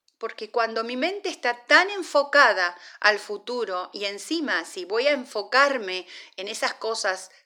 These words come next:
peores que supuestamente me van a venir o que van a suceder en el mundo, que van a suceder en mi ciudad, eh, o en mi familia, yo pierdo,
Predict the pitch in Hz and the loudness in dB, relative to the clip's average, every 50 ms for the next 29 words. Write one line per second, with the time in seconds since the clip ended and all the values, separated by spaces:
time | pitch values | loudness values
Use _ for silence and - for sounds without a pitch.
0 | _ _ - 214 202 214 247 294 320 311 277 - - - 185 - - 175 - - | _ _ 0 2 4 6 8 8 8 8 6 -2 -6 -8 -10 -8 -10 -10 -8 -8
1 | 214 - - 262 226 214 208 202 202 190 196 180 170 165 170 185 214 254 285 285 | -6 -4 -2 -4 -2 -2 -4 -8 -8 -10 -10 -10 -10 -4 0 0 2 2 2 2
2 | 254 233 226 208 208 208 208 202 190 175 - - 160 147 - 180 208 233 269 277 | 0 0 0 -2 -4 -6 -6 -4 -6 -6 -8 -12 -12 -4 0 2 2 2 0 -4
3 | 277 - 247 - - 220 208 220 214 214 208 208 196 190 185 185 190 190 185 185 | -6 -6 -8 -6 -4 -2 0 0 0 0 -2 -4 -4 -6 -8 -8 -10 -10 -10 -8
4 | 185 180 170 - - 165 165 175 214 233 240 240 - 233 - - 220 214 220 214 | -8 -8 -8 -8 -6 -4 -2 -2 -2 -2 -4 -6 -8 -8 -6 -4 -2 -2 0 0
5 | 214 214 202 196 190 - - 180 175 175 190 190 185 180 185 185 185 - - - | -2 -2 -6 -8 -10 -10 -8 -8 -4 0 2 4 4 4 2 0 -2 -6 -16 -16
6 | - - - - - - - - - - _ - 175 175 170 170 165 160 156 151 | -16 -16 -16 -18 -18 -20 -20 -20 -20 -20 _ -10 -8 -6 -6 -6 -6 -8 -10 -12
7 | _ _ _ _ - 220 269 320 349 311 247 220 202 - - 190 180 180 175 175 | _ _ _ _ 2 4 6 6 4 4 0 -4 -6 -6 -6 -6 -6 -6 -8 -10
8 | 160 160 160 165 170 180 202 226 - _ - - - _ - - - - 320 349 | -10 -10 -10 -10 -8 -8 -10 -10 -12 _ -20 -20 -20 _ -8 -6 -4 -4 -4 -4
9 | - - _ _ - 285 330 359 381 403 381 302 247 214 214 196 185 180 185 - | -6 -10 _ _ -2 0 0 0 0 -2 -4 -4 -4 -2 -2 0 -2 -2 -6 -14